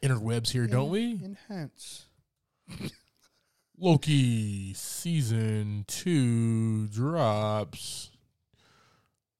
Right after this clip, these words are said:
Speaker 2: Let's say September.
Speaker 1: Oh, that's so far away. I don't like it.
Speaker 2: Yes.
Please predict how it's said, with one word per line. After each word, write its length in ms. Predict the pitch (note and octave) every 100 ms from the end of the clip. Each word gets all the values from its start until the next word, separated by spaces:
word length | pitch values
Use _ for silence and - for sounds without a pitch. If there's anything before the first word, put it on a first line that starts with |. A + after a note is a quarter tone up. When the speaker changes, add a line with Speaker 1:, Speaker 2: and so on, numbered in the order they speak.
| _ _ _ _ _ _ _ _ _ _ _ _ _ _ D#3+
Speaker 2:
Let's 220 | C3 D3
say 120 | - C3
September. 600 | - B2+ - D#3+ B3 B3 _ _ _ _ _ _ _ _
Speaker 1:
Oh, 160 | - G2+
that's 180 | F#2+ F#2+
so 160 | G2+
far 240 | F#2 G2 F#2
away. 280 | F2+ F2+ F2+ - _ -
I 40 | G2+
don't 160 | G2
like 120 | G2 F#2+
it. 40 |
Speaker 2:
Yes. 280 | A2+ -